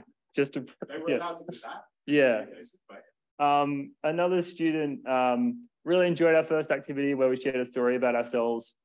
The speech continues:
Speaker 1: Um, that sounds like it's true, uh, not true, but is. "It was amazing to find that from such a diverse group, we could relate to similar experiences and learn about different cultures and upbringings of our class.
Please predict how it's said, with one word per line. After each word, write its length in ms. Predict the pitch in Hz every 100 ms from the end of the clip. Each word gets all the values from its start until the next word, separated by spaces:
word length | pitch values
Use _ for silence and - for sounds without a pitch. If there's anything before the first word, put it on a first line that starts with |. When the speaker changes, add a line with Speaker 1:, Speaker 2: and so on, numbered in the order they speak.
| _ _ _ _ -
Speaker 1:
Um, 180 | 120 113
that 100 | 120
sounds 300 | 127 123 120
like 220 | 117 117
it's 140 | 120
true, 480 | - 131 120 120 117 - _ _ -
uh, 200 | 117 113
not 160 | 135
true, 260 | 135 135 127
but 160 | 123 131
is. 340 | 165 180 175
"It 80 | 131
was 140 | 123
amazing 360 | 135 151 147 143
to 40 |
find 400 | 135 143 143 143
that 100 | 135
from 140 | - 123
such 200 | 156 -
a 40 |
diverse 360 | 127 127 139 135
group, 260 | 139 135 - _ -
we 60 |
could 160 | 131 117
relate 280 | 127 139 127
to 100 | 123
similar 300 | - 170 147
experiences 720 | 139 139 135 135 135 131 123 _ _
and 140 | - 123
learn 160 | 131
about 260 | 127 123 120
different 280 | 131 127 120
cultures 340 | 120 120 117
and 80 | 113
upbringings 460 | 113 113 117 113 117
of 100 | 107
our 120 | 107
class. 400 | - 139 147